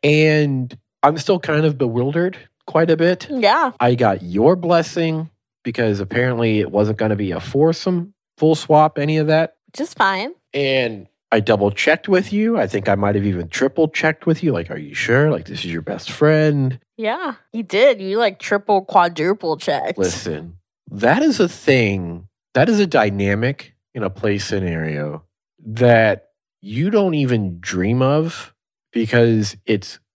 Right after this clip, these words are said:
Speaker 1: unless it's a lifestyle best friend, it feels like it's completely unattainable.
Speaker 2: Yeah, like, it's never gonna happen.
Speaker 1: Yeah. So I never even dreamed of it. Like, I even told her husband earlier that day, I was like,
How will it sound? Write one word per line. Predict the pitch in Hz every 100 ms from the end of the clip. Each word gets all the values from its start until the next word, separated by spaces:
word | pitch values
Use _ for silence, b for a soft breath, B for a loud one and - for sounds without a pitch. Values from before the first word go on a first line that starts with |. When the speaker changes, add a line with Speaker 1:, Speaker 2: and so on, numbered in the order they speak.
| _
Speaker 1:
unless | 113 110 127 135 -
it's | 135 113 -
a | 110
lifestyle | 98 98 101 110 - 123 127
best | 131 139 -
friend, | 156 147 160 156 _ _ _ _ _
it | 120 110 - _ _
feels | - 107 95
like | 92
it's | 92
completely | - 92 90 98 92 90
unattainable. | 80 82 - 87 78 78 73 -
Speaker 2:
Yeah, | 220 170 139
like, | 160 160
it's | 180 180
never | 185 165 151
gonna | 151 151
happen. | 160 - - - - 175 - -
Speaker 1:
Yeah. | 101 87 -
So | - 139
I | 175
never | 262 254 233
even | 196 165 131 104
dreamed | 101 104 117 127 120 104
of | 87
it. | - -
Like, | - 160
I | 226
even | 330 247 196
told | - 170 185 180
her | 151 143
husband | 139 185 214 135 117 -
earlier | 160 160
that | 123 110
day, | 123
I | 214
was | 131
like, | 107 98